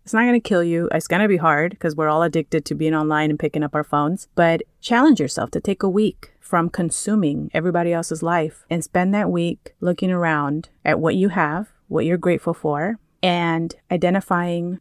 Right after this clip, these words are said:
what is it that you want to change in your life. What are you trying to avoid from realizing?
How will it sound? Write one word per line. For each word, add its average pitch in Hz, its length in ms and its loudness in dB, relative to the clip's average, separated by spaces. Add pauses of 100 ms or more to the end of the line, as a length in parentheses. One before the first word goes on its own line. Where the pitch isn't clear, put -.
(180)
what 190 300 0
is 240 140 2
it 226 80 -2
that 208 100 2
you 196 140 0
want 185 260 -2
to 156 100 -4
change 175 360 -4
in 170 60 -2
your 165 120 -2
life. 175 380 -4 (160)
What 180 160 0
are - 20 2
you 190 180 0
trying 175 300 -4
to 170 140 -4
avoid 165 560 0 (160)
from 160 260 0
realizing? 170 760 -2